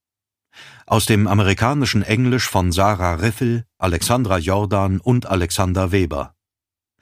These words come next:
Gelesen von David Nathan. Ein Hörbuch des Argon Verlags. Zwischensequenz. Nachdem ich Hallidays Wettbewerb gewonnen hatte,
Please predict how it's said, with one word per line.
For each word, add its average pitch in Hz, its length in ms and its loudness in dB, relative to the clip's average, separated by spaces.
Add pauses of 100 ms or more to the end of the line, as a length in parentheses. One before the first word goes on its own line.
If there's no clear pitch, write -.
(300)
Gelesen 127 500 2
von 104 220 0
David 104 360 -2
Nathan. 80 580 -4 (540)
Ein 85 180 0
Hörbuch 98 380 0
des - 180 -4
Argon 80 440 -2
Verlags. 67 540 -6 (3750)
Zwischensequenz. 82 1040 0 (3250)
Nachdem 139 400 2
ich 120 180 0
Hallidays 120 480 2
Wettbewerb 113 600 0
gewonnen 110 480 0
hatte, 123 320 -2